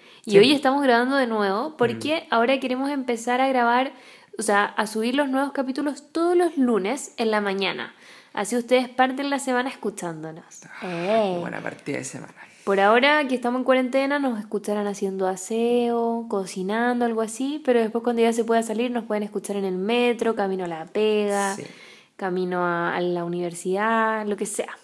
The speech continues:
Speaker 2: Sí, así que, eh, desde el pro-, sí, pues, desde este capítulo en adelante, todos los lunes.
Speaker 1: Todos los lunes nos van a poder encontrar en Spotify, Apple Podcast y
Speaker 2: Y YouTube.
Speaker 1: YouTube.
Speaker 2: Y creo que también estamos en
Speaker 1: Google.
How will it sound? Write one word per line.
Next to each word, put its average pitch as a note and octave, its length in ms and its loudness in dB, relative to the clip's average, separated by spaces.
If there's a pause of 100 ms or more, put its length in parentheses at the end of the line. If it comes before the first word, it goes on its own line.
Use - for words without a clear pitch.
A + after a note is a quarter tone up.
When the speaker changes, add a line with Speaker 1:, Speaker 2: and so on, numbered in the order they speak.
(720)
Speaker 2:
Sí, - 180 -10 (200)
así C3+ 320 -10
que, C3 440 -6 (600)
eh, C#3 300 -6
desde C#3 200 -4
el D#3 80 -10
pro-, G#3 260 -8
sí, - 160 -12
pues, B2 120 -6
desde C3 260 -6
este F3+ 200 -12
capítulo G3 380 -6
en G3 60 -6
adelante, G#3 460 -6 (100)
todos - 160 -10
los - 80 -16
lunes. - 160 -20
Speaker 1:
Todos C#4+ 240 6
los C#4+ 140 4
lunes C4 480 2
nos A#3 220 -6
van A3 140 -2
a A3 120 0
poder G#3+ 220 0
encontrar G#3 500 -2
en G3 120 -4
Spotify, C4+ 680 -2 (100)
Apple A#3+ 300 0
Podcast B3+ 580 -2 (160)
y D4 360 -2 (100)
Speaker 2:
Y C#3 200 -8
YouTube. G#3 160 -4
Speaker 1:
YouTube. - 760 -2
Speaker 2:
Y C3 40 -8
creo D#3+ 160 0
que G#3+ 80 2
también C#3 260 -4
estamos D#3+ 400 -4
en C3 640 -10 (240)
Speaker 1:
Google. G3+ 460 2